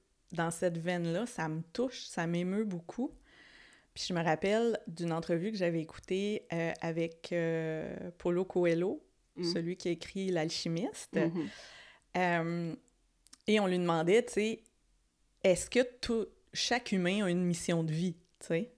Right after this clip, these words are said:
Speaker 1: Est-ce que ça se peut qu'on n'ait pas de mission de vie ? » Puis il dit, « Tout le monde a une mission de vie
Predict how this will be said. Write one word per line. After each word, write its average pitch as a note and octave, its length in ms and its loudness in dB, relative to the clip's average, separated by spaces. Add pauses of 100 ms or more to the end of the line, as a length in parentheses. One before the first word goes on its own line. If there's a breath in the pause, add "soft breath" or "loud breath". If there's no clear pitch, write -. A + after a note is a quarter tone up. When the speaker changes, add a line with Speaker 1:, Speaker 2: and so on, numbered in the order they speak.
(260)
Speaker 1:
Est-ce - 80 -16
que F#3 100 4
ça D#3 120 2
se - 100 -6
peut F#4+ 160 4
qu'on F3 120 2
n'ait E3+ 120 2
pas F#3+ 120 2
de F#3+ 80 2
mission E3+ 300 0
de E3 60 -4
vie ? » F#3 240 -4
Puis - 140 -8
il D#3+ 80 -4
dit, « F#3+ 280 -2 (760 soft breath)
Tout A#3 100 4
le A3 60 8
monde F#3+ 240 2
a E3 40 0
une E3 120 0
mission E3 320 -2
de E3 80 -2
vie A3+ 220 0